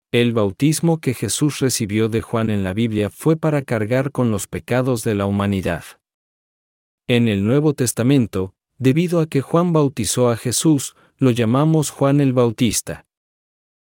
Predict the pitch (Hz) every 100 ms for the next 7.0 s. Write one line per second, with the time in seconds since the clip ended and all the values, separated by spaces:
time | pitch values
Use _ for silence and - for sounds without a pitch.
0 | _ 113 107 92 113 110 - 104 - -
1 | _ _ - 143 170 170 - 147 127 123
2 | 110 110 101 - 104 101 107 104 101 98
3 | - 120 123 131 123 - 110 - - 123
4 | 117 120 - 98 95 107 110 98 135 185
5 | 208 _ _ _ _ _ _ _ _ _
6 | _ 107 104 98 92 113 120 117 131